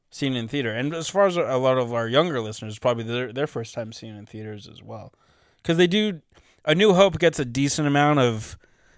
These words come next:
spin and, like, just theater stuff. Like, I've been, I've seen A New Hope a few times, like, at Star Wars in concert and stuff like that. And then Return of the, or, or Empire gets a lot of, I think, play here and there just 'cause it's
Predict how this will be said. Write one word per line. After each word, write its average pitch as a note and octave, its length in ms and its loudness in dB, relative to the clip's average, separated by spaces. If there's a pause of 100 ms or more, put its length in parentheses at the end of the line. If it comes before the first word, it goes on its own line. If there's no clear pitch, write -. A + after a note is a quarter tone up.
spin C3 760 2
and, A#2 580 -10 (140)
like, B2 160 -4
just A2+ 220 -10
theater B2 380 2
stuff. C3 380 2
Like, A2+ 200 -2
I've A#2+ 260 -2
been, B2 380 -4
I've B2 160 -4
seen C3+ 200 -2
A B2 40 -2
New A#2+ 160 0
Hope A#2+ 220 4
a A2 80 -4
few A#2 180 -6
times, A#2+ 340 0
like, A2 200 -8
at G#2+ 180 -10 (360)
Star B2 260 6
Wars A#2+ 200 6
in G#2+ 100 -8
concert C3+ 640 0
and A2 140 -8
stuff A2+ 240 -6
like G#2+ 160 -10
that. A2+ 480 -6 (500)
And A2+ 220 -4
then A#2 220 -2
Return A#2+ 280 -4
of B2 180 0
the, - 80 -8
or, A#2+ 80 0
or B2 180 -4
Empire B2 480 4
gets A2+ 280 -4
a A#2+ 40 -4
lot A#2 200 -2
of, G#2+ 160 -10
I A#2 120 -4
think, A2+ 280 -4
play A2+ 300 -2
here A2 200 -4
and A2 140 -6
there G#2+ 140 -6
just G#2 200 -10
'cause A2 180 -4
it's G#2 240 -8